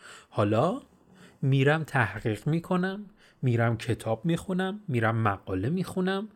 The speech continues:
یه مقالهٔ جدید خوندم. الان شاید بگی که خب من به، پس به روز رسانی مقاله کاری سختی شد. نه،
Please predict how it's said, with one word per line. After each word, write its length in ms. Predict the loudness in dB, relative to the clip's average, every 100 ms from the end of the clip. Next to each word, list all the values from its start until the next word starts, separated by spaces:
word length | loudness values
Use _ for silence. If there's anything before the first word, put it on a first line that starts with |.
| _ _
یه 120 | 2
مقالهٔ 500 | 4 4 2 2 2
جدید 400 | 4 2 2 -2
خوندم. 500 | -4 -4 -2 -2 -2 -6 -6
الان 240 | -2 0
شاید 280 | 2 2 2
بگی 200 | 0 0
که 140 | -4
خب 220 | -4 -4 0
من 260 | 2 2
به، 100 | -2
پس 260 | -6 -10 -6
به 120 | -4
روز 180 | -4 -6
رسانی 300 | -6 -4 -2
مقاله 320 | 0 0 0
کاری 240 | 2 2
سختی 380 | 2 0 0 -2
شد. 300 | -8 -8 -10 -16 -20 -10 0
نه، 400 | 4 4 2